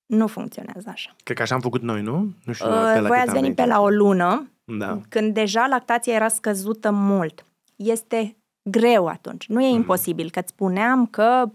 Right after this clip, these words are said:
Speaker 1: sunt femei care adoptă, dar este foarte greu. Un copil care a fost hrănit frecvent cu lapte praf s-a obișnuit cu o frecvență, uh, doarme,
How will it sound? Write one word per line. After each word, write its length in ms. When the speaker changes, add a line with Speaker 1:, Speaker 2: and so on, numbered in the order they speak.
Speaker 1:
sunt 220
femei 300
care 340
adoptă, 560
dar 220
este 280
foarte 520
greu. 300
Un 220
copil 320
care 180
a 20
fost 260
hrănit 320
frecvent 380
cu 60
lapte 320
praf 280
s-a 220
obișnuit 480
cu 100
o 60
frecvență, 1080
uh, 200
doarme, 760